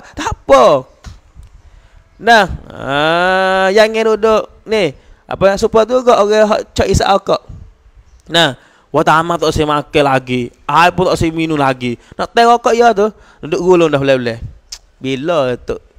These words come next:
Nah, apa ni? Tu bila nak bebel lah. Mak weh. Allahu Akbar, Allahu Akbar. Ambil rokok pangsa. <laughs> Buka puasa dengan rokok. La ilaha illallah. Buka puasa dengan buah tamar dulu. Lah makan buah tamar dulu. Kak, kak dulu. Lepas tu tak apalah.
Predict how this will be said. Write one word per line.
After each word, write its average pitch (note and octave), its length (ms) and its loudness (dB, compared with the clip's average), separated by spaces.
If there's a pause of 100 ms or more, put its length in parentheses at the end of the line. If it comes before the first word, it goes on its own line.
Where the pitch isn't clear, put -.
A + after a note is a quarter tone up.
(320)
Nah, C3+ 240 -4 (320)
apa C3 160 -2
ni? F3+ 200 -4
Tu - 280 -6
bila C#3 240 -4
nak C3 160 -8
bebel B2+ 480 -2
lah. A#2+ 160 -12
Mak C#3 320 -2
weh. G#3 180 2 (760)
Allahu D#3+ 340 2
Akbar, F3 300 2 (100)
Allahu G#3 140 2 (100)
Akbar. G#3+ 160 2
Ambil F3 240 -2
rokok F#3+ 320 0
pangsa. D#3 560 -6 (320)
<laughs> - 380 -12
Buka F3+ 180 0
puasa F3 320 4
dengan D#3+ 160 2
rokok. D3 320 0
La C#3+ 240 2
ilaha C3+ 400 -2
illallah. A#2+ 560 -6 (640)
Buka G4 400 -2
puasa C4+ 240 -2
dengan C4+ 160 0
buah C4+ 80 0
tamar B3+ 320 0
dulu. B3 480 2 (160)
Lah F#3+ 160 -4
makan B3+ 320 -2
buah B3+ 120 0
tamar B3 280 -2
dulu. A3+ 80 0
Kak, - 320 -6
kak A#3 120 -6 (120)
dulu. F3+ 240 0
Lepas - 240 -8
tu A#3+ 80 2
tak F3+ 160 0
apalah. G#3 500 0